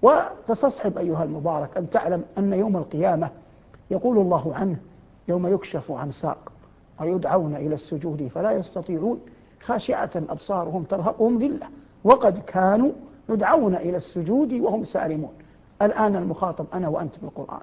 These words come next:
ونحن سالمون ولله الحمد، نستطيع أن نسجد ولو بالإيماء لبعض المرضى، ولو ب-، بالإشارة لبعض المعاقين،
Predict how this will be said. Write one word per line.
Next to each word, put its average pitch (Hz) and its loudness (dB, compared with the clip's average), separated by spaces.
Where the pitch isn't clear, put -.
ونحن 233 0
سالمون 214 4
ولله 170 -2
الحمد، - -10
نستطيع 240 2
أن 220 2
نسجد - -2
ولو 339 8
بالإيماء 247 6
لبعض 180 4
المرضى، 170 2
ولو 269 6
ب-، 240 2
بالإشارة 214 6
لبعض 196 4
المعاقين، 190 0